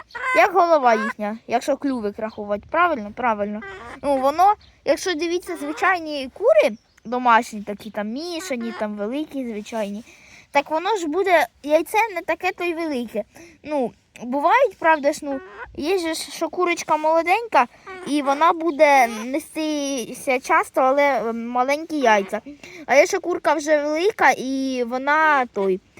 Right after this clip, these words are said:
вона несе великі яйця, ну, стара вона вже, і рідше несе. В бентамок, наскільки я розумію, такого немає. І в них дуже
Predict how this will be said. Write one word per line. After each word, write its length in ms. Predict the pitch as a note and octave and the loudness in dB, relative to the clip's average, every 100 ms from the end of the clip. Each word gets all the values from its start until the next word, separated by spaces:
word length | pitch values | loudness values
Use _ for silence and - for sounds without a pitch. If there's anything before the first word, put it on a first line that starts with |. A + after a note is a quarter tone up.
| - - - | -20 -10 0
вона 180 | C#4+ | 2
несе 320 | F4 E4+ D#4+ C4+ | 2 0 0 2
великі 460 | C4 C#4+ D#4+ D4 | 2 0 -4 0
яйця, 460 | B3 G#3 G3+ - G#3 | 4 4 4 -2 -4
ну, 140 | G#3+ | -4
стара 380 | G3+ D4 C#4+ G#3 | -2 2 4 2
вона 240 | F#3+ G3 | 0 -6
вже, 200 | G3 A3 A#3 _ _ _ _ _ | -8 -8 -14 _ _ _ _ _
і 140 | C#4 D4+ | -2 2
рідше 460 | D4 A#3+ - G#3 | 2 0 -2 -4
несе. 400 | G3+ G3+ - F#3 - _ _ _ - - - | -2 -6 -6 -6 -8 _ _ _ -20 -20 -14
В 180 | A3+ A3+ | -10 -6
бентамок, 480 | C4+ D4+ E4 B4 D5+ | -6 0 2 2 0
наскільки 320 | D#4+ D#4 D#4+ | -2 -6 2
я 120 | D#4 | 4
розумію, 440 | C4+ C4+ B3+ D4 G4+ | 4 0 -4 -4 -2
такого 420 | E4 - C#4+ E4 | -4 -2 -2 -2
немає. 420 | D#4+ C#4+ A3 F#3+ D#4 E4+ F4+ - | -2 0 2 2 -2 -12 -14 -6
І 80 | C#4 | -4
в 40 | |
них 340 | C#4+ F4 G#4+ | 0 4 4
дуже 420 | C4 D4 G4+ F#4 | 4 6 6 6